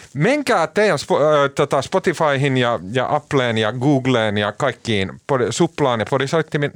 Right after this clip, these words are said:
Tilatkaa semmonen kuin H S Visio Podcast. Siellä tulee joka arkiaamu, ö, mahtava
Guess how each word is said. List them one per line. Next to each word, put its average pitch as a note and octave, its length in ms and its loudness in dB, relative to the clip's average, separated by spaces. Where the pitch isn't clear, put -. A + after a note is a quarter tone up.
Tilatkaa D3 440 -2
semmonen C3 300 -2
kuin B2+ 140 -6
H G#2 60 -4
S - 120 -10
Visio C3 240 -2
Podcast. B2 520 -4
Siellä F3+ 200 0
tulee D#3 320 0
joka E3 440 0
arkiaamu, A#2+ 800 0
ö, A2+ 220 -2
mahtava E3 560 0